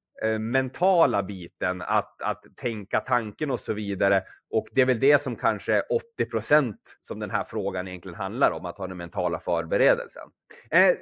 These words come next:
du, eh, du nämnde någonting i början av det här samtalet, eh, och något om en andra bok. Nu har du djupdykt i det här temat, krisberedskap för alla. Vad har du på gång?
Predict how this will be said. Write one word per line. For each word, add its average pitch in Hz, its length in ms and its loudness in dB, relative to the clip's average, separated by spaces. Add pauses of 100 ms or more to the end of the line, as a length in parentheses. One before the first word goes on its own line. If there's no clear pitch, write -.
du, 220 460 2
eh, 175 500 2 (500)
du 151 180 4
nämnde 190 280 4
någonting 170 220 0
i 151 40 4
början 143 360 6
av 127 120 4
det 127 60 2
här 127 80 4
samtalet, 120 680 2 (300)
eh, 120 180 6
och 123 180 -2
något 131 200 -2
om 127 100 0
en 127 120 -2
andra 117 560 2
bok. 120 800 -4
Nu 131 120 0
har 147 80 6
du 147 60 4
djupdykt 139 560 0
i 127 60 0
det 113 80 2
här 110 340 0
temat, 147 720 0
krisberedskap 117 800 -2
för 107 200 -4
alla. 123 720 0 (600)
Vad 127 140 6
har 139 140 6
du 135 80 2
på 135 120 0
gång? 131 320 2